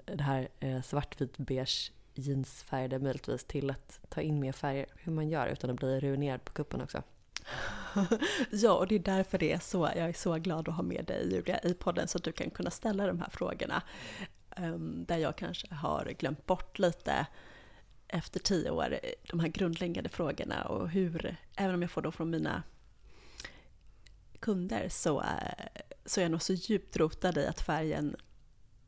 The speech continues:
Speaker 2: betyder mycket för mig, så har jag med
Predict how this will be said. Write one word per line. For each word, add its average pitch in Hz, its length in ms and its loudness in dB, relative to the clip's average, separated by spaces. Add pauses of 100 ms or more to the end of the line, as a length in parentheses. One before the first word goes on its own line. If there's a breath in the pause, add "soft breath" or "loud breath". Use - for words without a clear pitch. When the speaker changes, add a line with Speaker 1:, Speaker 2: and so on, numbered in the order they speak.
(180)
Speaker 2:
betyder 175 680 0
mycket 165 300 -2
för - 120 -2
mig, 180 280 0 (400 loud breath)
så - 300 -4
har 170 280 -2
jag 165 280 -2
med 160 240 -2